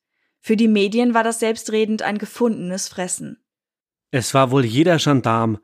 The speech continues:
Speaker 2: Polizist, Kriminalbeamte damals auf der Jagd nach Pumpgun Ronnie.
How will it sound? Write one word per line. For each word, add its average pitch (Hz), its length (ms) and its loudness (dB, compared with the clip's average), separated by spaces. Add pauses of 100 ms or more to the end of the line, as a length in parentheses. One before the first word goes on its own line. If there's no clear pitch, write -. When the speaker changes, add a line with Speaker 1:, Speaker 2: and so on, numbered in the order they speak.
(120)
Speaker 2:
Polizist, 135 600 0
Kriminalbeamte 139 920 0
damals 123 340 -2
auf - 140 -10
der 127 140 -2
Jagd 120 340 -2
nach 123 180 -6
Pumpgun 127 460 -2
Ronnie. 110 380 -4